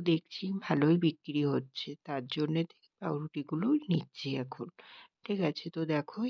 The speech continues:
এই যে এই পাউরুটিগুলোর কথাই তোমাদেরকে বলছিলাম। তারপরে দেখো, এখন বাজে হচ্ছে হলো তোমার বেলা বারোটা। তো অনেকক্ষণ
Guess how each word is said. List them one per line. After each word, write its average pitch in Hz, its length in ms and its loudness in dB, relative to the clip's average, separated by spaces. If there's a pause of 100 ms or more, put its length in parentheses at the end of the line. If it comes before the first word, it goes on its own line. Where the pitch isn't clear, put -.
এই 156 140 4
যে 160 160 0
এই 147 200 4
পাউরুটিগুলোর 131 760 -2
কথাই 156 380 -4
তোমাদেরকে 139 640 -2
বলছিলাম। 127 640 4 (4000)
তারপরে 175 440 2
দেখো, 170 320 6 (100)
এখন 165 360 0
বাজে 160 340 4
হচ্ছে 165 420 4
হলো 170 240 6
তোমার 170 360 4 (500)
বেলা 160 380 2
বারোটা। 147 520 4 (520)
তো - 100 -6 (180)
অনেকক্ষণ 151 460 2